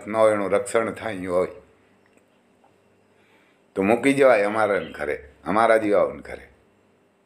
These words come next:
એ દીકરીઓને હામું તો જોઈ લે, કોક હામું જોઈ તો હરગાવી નાખીએ. ઇજ્જત ને ગરું તો ન્યારી,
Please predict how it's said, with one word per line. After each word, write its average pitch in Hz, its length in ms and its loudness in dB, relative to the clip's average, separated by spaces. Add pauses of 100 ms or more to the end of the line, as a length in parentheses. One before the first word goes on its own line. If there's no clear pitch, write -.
(560)
એ 87 60 -6
દીકરીઓને 95 540 0
હામું 117 420 0
તો 127 120 4
જોઈ 135 220 4
લે, 143 200 -6
કોક 131 240 -10
હામું 113 360 -2
જોઈ 107 200 2
તો 98 140 -4
હરગાવી 82 540 0
નાખીએ. - 460 -20 (1000)
ઇજ્જત 95 500 2
ને 95 140 -6
ગરું 98 340 4
તો 101 120 0
ન્યારી, 117 460 0